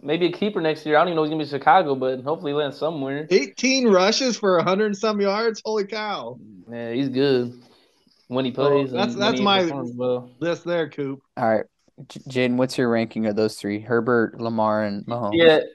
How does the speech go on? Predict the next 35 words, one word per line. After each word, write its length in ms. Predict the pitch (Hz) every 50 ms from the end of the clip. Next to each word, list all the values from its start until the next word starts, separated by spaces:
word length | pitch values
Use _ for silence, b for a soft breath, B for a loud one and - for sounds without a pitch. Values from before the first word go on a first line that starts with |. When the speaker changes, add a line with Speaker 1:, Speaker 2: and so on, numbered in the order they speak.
| _ _ _ -
Speaker 1:
So 300 | - - 180 170 160 147
this 160 | 143 175 196
is 160 | 185 151 135 - -
all 240 | - 147 147 147 139
fantasy 480 | 143 - 143 143 139 139 139 135 127 127
based, 320 | 123 131 127 131 127 -
obviously. 400 | 127 127 127 123 123 - 131 127
So 180 | 127 - 127 110
Speaker 3:
Yeah. 140 | 107 95 120
Speaker 1:
I'm 360 | 151 151 139 127 - - - -
also 320 | - 143 147 139 143 131
gonna 140 | 123 123 123
have 100 | 123 120
Mahomes 540 | 120 120 123 127 127 123 123 120 120 - -
last. 400 | 120 120 127 123 120 120 123 123
His 140 | - 151 139
receivers 460 | 127 120 120 - 131 127 120 120 120 120
just, 340 | 120 120 120 120 - - _ _ _ _
I 160 | - 113 120 120
don't 120 | 117 120
even 200 | 120 117 120 120
know 140 | 120 117 117
what 120 | 120 120
to 60 | 123
make 200 | 120 120 120 120
of 80 | 123 117
that 120 | 120 123
receiver 460 | 123 123 123 - - 135 123 123 127 123
room. 500 | 127 127 131 131 131 135 139 139 - -
Um, 640 | 127 127 123 123 123 123 123 123 123 123 123 123 - _ _ _ - - _ _ _ _ _ _ _ -
once 200 | 131 135 135 -
again, 140 | 139 135 143
I 40 | 151
said 200 | 147 151 135 131
it 120 | 131